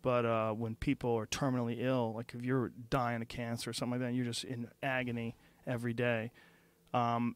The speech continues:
now finally you can end your own life and you can have doctor-assisted suicide. You know, they've been doing it to people,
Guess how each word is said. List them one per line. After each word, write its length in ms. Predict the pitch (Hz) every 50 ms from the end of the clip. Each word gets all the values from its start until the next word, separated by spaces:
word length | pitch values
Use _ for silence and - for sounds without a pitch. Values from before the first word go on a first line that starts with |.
| _ -
now 520 | 147 135 131 135 131 123 123 127 120 123
finally 680 | 120 - - 131 123 113 117 117 113 113 110 110 110 110 -
you 140 | - 127 120
can 180 | - 127 120 117
end 180 | 113 113 110 110
your 120 | 110 110
own 180 | 107 107 107 110
life 340 | 117 117 104 - - - - -
and 120 | 123 120
you 80 | 120 117
can 100 | 123 117
have 180 | 113 107 110
doctor-assisted 1000 | - 120 117 117 - - 120 113 107 - - 131 127 - - - 110 110 113 - - -
suicide. 640 | - - - 131 113 - - - - - - - - - _ _ _ _ _ -
You 120 | 139 127
know, 80 | 117 117
they've 200 | 120 147 151 135
been 180 | 147 127 123
doing 280 | 117 113 135 147 147 147
it 80 | 135 -
to 60 | - -
people, 440 | - 113 110 - - 110 110 -